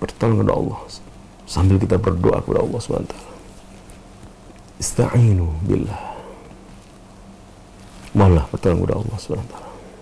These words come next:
Wasbiru, dan bersabarlah atas apa yang Allah tetapkan. Seperti Nabi Musa nasihatkan kepada kaumnya. Kemudian,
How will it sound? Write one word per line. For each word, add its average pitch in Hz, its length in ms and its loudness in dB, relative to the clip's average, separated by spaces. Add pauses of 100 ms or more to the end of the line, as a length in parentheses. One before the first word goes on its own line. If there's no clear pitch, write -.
(1040)
Wasbiru, 196 560 0 (1000)
dan 123 160 8
bersabarlah 143 640 0 (1200)
atas 123 280 0
apa - 200 2
yang 123 160 2
Allah 117 200 2 (200)
tetapkan. - 520 -8
Seperti 156 380 4
Nabi 202 300 0 (360)
Musa 160 360 2
nasihatkan 110 400 4
kepada 92 240 4
kaumnya. - 400 -4 (2500)
Kemudian, 175 580 8